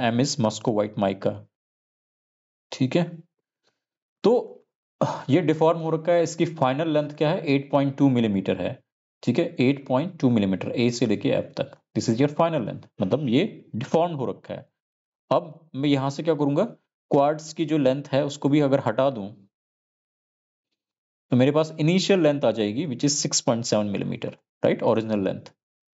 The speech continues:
मतलब जो ओरिजिनल क्रिस्टल है फेल्डस्पार का ये आ जाएगा। तो यहाँ से मैं कुछ फैक्टर्स निकाल सकता हूँ कि भाई इसके ऊपर इलॉन्गेशन बाईस परसेंट का इलॉन्गेशन हुआ है, ट्वेंटी टू परसेंट का, स्ट्रेच इसका वन पॉइंट टू है, क्वाड्रेटिक इलॉन्गेशन इसका वन पॉइंट फ़ोर फ़ोर है, नेचुरल स्ट्रेन इसका ज़ीरो पॉइंट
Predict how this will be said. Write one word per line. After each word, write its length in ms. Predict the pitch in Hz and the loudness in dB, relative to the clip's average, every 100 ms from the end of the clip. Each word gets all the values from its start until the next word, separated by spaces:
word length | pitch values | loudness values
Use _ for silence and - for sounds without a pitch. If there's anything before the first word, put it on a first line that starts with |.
| _ - | _ -2
मतलब 220 | 104 117 | 0 2
जो 100 | 113 | 0
ओरिजिनल 340 | 131 113 127 135 | 2 0 0 -2
क्रिस्टल 440 | 143 - - 165 | -4 -2 0 0
है 120 | 117 | 0
फेल्डस्पार 480 | - 101 101 - 104 | -2 -6 -4 -2 -2
का 160 | - 190 - | -2 -6 -2
ये 120 | 110 104 | 0 0
आ 60 | |
जाएगा। 280 | - - 107 | -2 -6 -10
तो 520 | 127 _ _ _ - | -14 _ _ _ 2
यहाँ 120 | 165 | 2
से 100 | 165 | 2
मैं 100 | 214 214 | 0 0
कुछ 180 | 220 | -2
फैक्टर्स 440 | - 156 143 196 - | 0 0 0 -6 -2
निकाल 160 | 151 139 | 0 0
सकता 220 | 127 151 | 0 -4
हूँ 40 | |
कि 80 | 151 | 0
भाई 100 | 151 | 2
इसके 240 | 143 151 | 0 2
ऊपर 260 | 156 147 151 | 2 2 0
इलॉन्गेशन 560 | 151 135 135 139 143 135 104 98 | 2 2 2 0 -2 -6 -4 0
बाईस 260 | 104 131 | 0 0
परसेंट 360 | - 135 135 127 | -2 -2 -2 0
का 80 | 131 | 2
इलॉन्गेशन 420 | 123 120 120 117 | 2 0 0 0
हुआ 100 | 117 | 0
है, 60 | |
ट्वेंटी 200 | 117 110 | 0 0
टू 80 | 110 | 0
परसेंट 340 | 113 107 - 104 | 0 -2 -4 -4
का, 100 | 117 - _ _ _ _ _ | -4 -6 _ _ _ _ _
स्ट्रेच 400 | 131 - - 135 | -4 0 0 0
इसका 200 | 147 - | 0 -2
वन 180 | 110 107 | -2 -2
पॉइंट 260 | 107 123 123 | -2 -4 -2
टू 120 | 127 | -2
है, 180 | 117 123 123 _ _ - | 0 -2 -6 _ _ 0
क्वाड्रेटिक 340 | 117 123 135 | 0 0 -2
इलॉन्गेशन 420 | 120 117 117 117 | -2 -2 -2 -2
इसका 220 | 107 - | -4 -2
वन 180 | 120 104 | 0 0
पॉइंट 200 | 101 107 | -2 -4
फ़ोर 220 | 107 135 | -2 -2
फ़ोर 240 | 131 131 120 | 0 -2 0
है, 140 | 120 | -2
नेचुरल 400 | 110 101 101 147 | 0 0 2 0
स्ट्रेन 300 | 143 - 143 | 0 0 0
इसका 260 | 110 - 147 | 0 -2 -4
ज़ीरो 280 | - 110 101 | -2 -2 0
पॉइंट 200 | 98 | -2